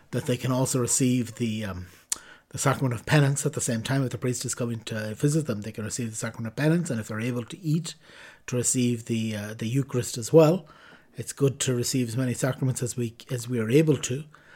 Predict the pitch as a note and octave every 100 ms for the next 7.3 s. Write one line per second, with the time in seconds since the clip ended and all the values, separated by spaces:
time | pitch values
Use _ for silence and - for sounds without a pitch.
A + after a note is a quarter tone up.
0 | - - - A2+ A#2 A2+ A2+ G#2+ - -
1 | _ _ - - - - - C3 D3 D3
2 | - - D3+ D3+ D3+ D3 - D3 B2 E3
3 | E3 D#3+ D3 C#3 C3 C#3 C3+ A#2+ C3+ B2
4 | A#2+ - D3+ A#2+ F#2+ - - - - -
5 | - - A#2 A#2 - C#3+ B2+ B2 A#2 -
6 | B2+ - B2 - C#3+ B2+ A#2 A#2 A#2+ C#3
7 | C3 -